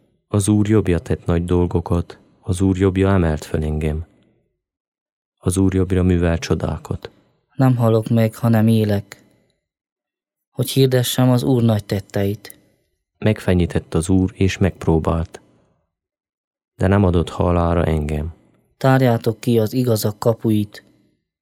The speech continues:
Speaker 2: Bemegyek, hogy áldjam az Urat.
Speaker 1: Az Úr kapuja íme itt van, de csak az igazak mennek át rajta.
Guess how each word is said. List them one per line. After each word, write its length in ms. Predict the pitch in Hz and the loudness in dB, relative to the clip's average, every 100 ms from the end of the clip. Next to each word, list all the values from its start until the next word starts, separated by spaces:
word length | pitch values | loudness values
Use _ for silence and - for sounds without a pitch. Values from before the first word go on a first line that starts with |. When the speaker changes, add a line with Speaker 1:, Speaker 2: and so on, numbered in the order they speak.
| _ _ _ _ _ _ _ - | _ _ _ _ _ _ _ -2
Speaker 2:
Bemegyek, 500 | 123 117 117 120 117 | 2 4 2 2 0
hogy 180 | - 113 | -4 0
áldjam 440 | 120 120 110 98 | 2 4 4 2
az 120 | 95 | 0
Urat. 440 | 98 98 95 - _ _ _ _ - | 0 -2 -2 -10 _ _ _ _ -6
Speaker 1:
Az 160 | 90 | -2
Úr 200 | 98 98 | 0 0
kapuja 420 | - 95 - 98 95 | -2 -4 0 0 2
íme 300 | 98 95 92 | 2 2 2
itt 200 | 80 - | -2 -4
van, 280 | 82 82 - _ _ _ _ _ _ _ _ _ _ _ _ _ _ _ _ _ | -4 -4 -8 _ _ _ _ _ _ _ _ _ _ _ _ _ _ _ _ _
de 160 | 101 | -4
csak 200 | 92 104 | -2 -2
az 120 | 98 101 | 0 2
igazak 400 | 92 80 80 - | 2 0 -2 -4
mennek 360 | 87 80 - | -4 -6 -4
át 240 | 80 80 - | -4 -4 -2
rajta. 460 | 80 76 - 104 | -2 -2 -6 -8